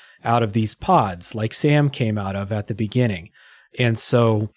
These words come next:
early in the game, one of the first places you go to, called Greenberg, gets wiped out by the miasma. And then those people are replaced by people from the pods, as far as I understand. And this is this cycle, right?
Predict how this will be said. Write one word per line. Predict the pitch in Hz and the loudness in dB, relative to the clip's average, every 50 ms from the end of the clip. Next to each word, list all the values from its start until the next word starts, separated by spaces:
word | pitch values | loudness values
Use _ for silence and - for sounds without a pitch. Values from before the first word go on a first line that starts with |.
| _ _ _ _ _ _ _ _ _ _ _ _ _ _ _ | _ _ _ _ _ _ _ _ _ _ _ _ _ _ _
early | 147 151 175 175 175 175 | 2 4 6 6 6 6
in | 170 170 | 6 6
the | 156 135 | 4 4
game, | 139 139 139 139 139 131 | 4 6 6 6 6 4
one | 131 139 | 4 4
of | 139 127 | 4 2
the | 131 | 2
first | - - 147 139 135 - - | 2 2 2 2 2 2 2
places | 143 139 131 - 131 120 | 2 2 2 2 2 2
you | 127 123 | 2 2
go | 107 123 117 123 | 4 4 4 4
to, | 123 - - 117 | 2 2 0 -2
called | 110 - 120 110 104 101 | -2 -2 -4 -4 -4 -2
Greenberg, | - 123 131 139 147 135 110 110 104 101 98 101 98 101 - _ _ _ _ _ _ _ _ _ _ _ _ _ _ _ | 0 2 4 4 4 4 2 0 0 0 -2 -4 -6 -8 -12 _ _ _ _ _ _ _ _ _ _ _ _ _ _ _
gets | - 143 139 - | 2 2 2 0
wiped | 131 117 123 123 127 123 - | 0 2 2 2 2 2 2
out | 127 120 120 107 | 2 2 2 2
by | 104 113 110 | 2 2 2
the | 104 107 | 2 0
miasma. | 101 110 113 123 143 147 143 123 110 101 92 92 92 - - _ _ _ | 0 0 2 2 4 4 2 2 0 -4 -8 -10 -14 -16 -20 _ _ _
And | - 135 123 120 120 | -2 0 2 2 4
then | 123 120 120 117 117 113 | 4 4 4 4 2 0
those | 101 123 127 135 135 | 2 2 2 2 2
people | - - 151 143 - 139 | 2 0 0 2 2 2
are | 123 117 | 2 2
replaced | 110 113 117 113 - - - 156 147 113 90 85 - - - - - - _ _ _ _ | 2 0 -2 -2 -4 -4 0 0 0 0 0 0 0 0 0 -2 -6 -10 _ _ _ _
by | - 123 117 113 113 113 110 | -2 0 2 2 2 0 -2
people | - - 127 113 - 117 | -2 -2 -2 -2 -2 -4
from | 107 - 127 113 107 | -4 -2 -2 -2 -2
the | 104 | -4
pods, | - - - 117 107 98 90 82 - - | -6 -6 -4 -4 -4 -4 -6 -8 -10 -6
as | 113 - - | -4 -4 -4
far | - 123 110 110 | -2 0 0 0
as | 104 98 | 0 0
I | 104 104 | -2 -4
understand. | 101 98 101 98 95 - - - 110 95 90 80 - - - - - - - - - - | -4 -4 -6 -4 -2 -2 -2 -2 -4 -6 -8 -10 -14 -16 -18 -18 -18 -20 -20 -20 -14 -6
And | - 113 | 0 2
this | 127 139 - - | 4 4 4 2
is | 139 135 | 2 2
this | 139 123 - | 2 2 4
cycle, | - - - 135 120 113 - - 95 90 | 4 4 2 2 0 0 -2 -6 -10 -10
right? | 87 95 101 113 127 143 - | -10 -8 -4 -4 -4 -4 -4